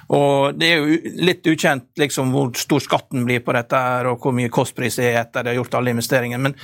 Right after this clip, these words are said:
det er likevel et betydelig beløp da, når du snakker om fra tre hundre til fem hundre millioner i, i salgssum her, i forhold til markedsverdien da. Og her er det veldig mange optimistiske analytikere, for her er det en vekst, det er en vekstaksje, skal blant annet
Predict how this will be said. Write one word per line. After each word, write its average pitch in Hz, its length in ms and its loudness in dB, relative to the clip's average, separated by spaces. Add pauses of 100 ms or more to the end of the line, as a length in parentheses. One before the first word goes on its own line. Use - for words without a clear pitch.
(240)
det 151 140 2
er 143 180 -2
likevel 151 400 0
et 135 80 -12 (140)
betydelig 131 580 0
beløp 139 460 0
da, 139 140 4
når 123 180 -2
du 120 160 0
snakker 127 400 0
om 117 160 -4
fra 123 200 0
tre 123 200 0
hundre 120 220 -2
til 127 100 -6
fem 123 220 0
hundre 117 180 -2
millioner 117 460 -2
i, 123 200 -2
i 113 40 -2
salgssum 131 580 -2
her, 143 200 2 (320)
i 139 80 0
forhold 127 480 0
til 113 440 -2
markedsverdien 120 680 -4
da. 139 100 -6 (400)
Og 139 80 -2
her 160 200 4
er 151 140 2
det 135 100 -4
veldig 143 220 -2
mange 135 200 0
optimistiske 143 480 -2
analytikere, 147 640 0
for 202 80 -2
her 151 220 2
er 127 80 -4
det 123 100 -6
en 127 140 -4
vekst, - 400 -6
det - 80 -6
er 135 80 0
en 165 80 2
vekstaksje, - 580 0
skal 135 320 -2 (220)
blant 120 260 0
annet 120 300 -4